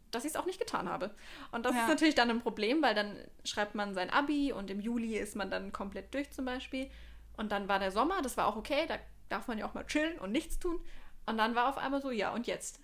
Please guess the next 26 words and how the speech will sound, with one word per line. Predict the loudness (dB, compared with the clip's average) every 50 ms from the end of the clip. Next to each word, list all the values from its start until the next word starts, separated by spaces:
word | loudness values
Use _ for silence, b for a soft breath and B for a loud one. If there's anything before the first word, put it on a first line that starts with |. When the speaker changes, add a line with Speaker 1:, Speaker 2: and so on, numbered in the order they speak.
| -20 -20 -20 -20 -4 2
Speaker 2:
Ja. | 4 4
Speaker 1:
Und | 4
das | 4 2
fand | 2 2 2 2
ich | 2
schon | 2 0 0
schwierig, | 0 0 -2 -4 -2 -2 -2 -4 -2 0
weil | 0 0
ich | 0
dann | -2 -2 -2
einfach | -2 -2 -2 -4 -6 -8
jetzt | -8 -8 -6
auch | -6 -4
nichts | -4 -6 -6 -8 -6
in | -6
der | -6 -4 -2
Hand | -2 -2 -2 -4
hatte. | -6 -4 -2 -2 -4 -4 -6 -12 -16 -16 -16 -14 -12 -12 -12 -12 -8 -6
Und | -6 -6
ich | -4 -2
würd | -2 0 0
das | 0 -2
tatsächlich | -2 -4 -4 -4 -4 -4 -4 -4 -6
auch | -6 -4
niemandem | -4 -4 -4 -4 -6 -8 -8
empfehlen. | -8 -8 -6 -4 -4 -4 -4 -8